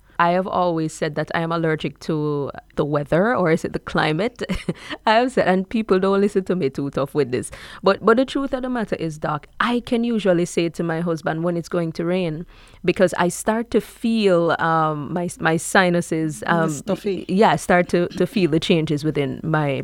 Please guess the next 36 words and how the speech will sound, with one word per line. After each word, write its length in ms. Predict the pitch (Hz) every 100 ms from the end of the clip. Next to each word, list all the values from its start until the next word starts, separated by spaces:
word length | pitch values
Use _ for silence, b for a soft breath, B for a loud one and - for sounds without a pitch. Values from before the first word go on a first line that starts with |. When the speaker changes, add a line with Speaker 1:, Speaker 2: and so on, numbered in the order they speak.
| 139
Speaker 1:
body 300 | 156 151 -
itself. 520 | 151 - 180 196 170
And 260 | 160 170 160 B B -
I, 120 | 180 -
I 60 |
tell 260 | 180 247 220
Darren, 380 | 214 233 208 160
you 80 | 165
know, 100 | 151
every 220 | 165 185
time 200 | 214 170
we're 80 | 156
at 120 | 156
home, 120 | 160
I 20 |
say, 120 | 156 160
"It's 100 | -
gonna 220 | 170 160
rain 240 | 156 151
today." 360 | - 151 147 156 b b b -
And 100 | 165
he's 120 | 151
like, 180 | 156 147
"Really?" 380 | 170 196 214 302 226
I 40 |
say, 220 | 214 311 294
"Yeah, 120 | 254
I 40 |
feel 240 | 233 285 269
it. 160 | 208
I 40 | 196
feel 120 | 240
my 80 | 220
sinuses 420 | 220 220 202 165
draining." 320 | 170 175 135
So, 300 | 143 196 180